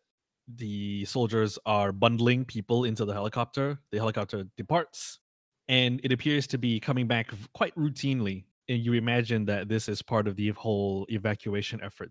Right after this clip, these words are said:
to get these civilians and survivors away from this place as fast as they can. But what you can overhear is that they appear to be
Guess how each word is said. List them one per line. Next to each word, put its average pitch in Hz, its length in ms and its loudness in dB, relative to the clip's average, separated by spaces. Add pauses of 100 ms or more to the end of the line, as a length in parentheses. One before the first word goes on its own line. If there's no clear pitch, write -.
to 90 420 -10
get 113 220 -4
these 104 420 -8 (480)
civilians 107 580 2
and 98 100 -6
survivors 95 540 -6
away 95 280 -4
from 87 500 -12
this 92 160 -12
place - 320 -12
as 95 140 -10
fast - 340 -8
as 101 100 -10
they 95 100 -10
can. 92 340 -10 (480)
But 147 160 -4
what 196 160 -4
you 175 180 -2
can 269 380 0
overhear 95 840 -2 (240)
is 120 340 4 (140)
that 107 400 0 (280)
they 123 180 2
appear 160 280 -2
to 170 100 0
be 135 360 0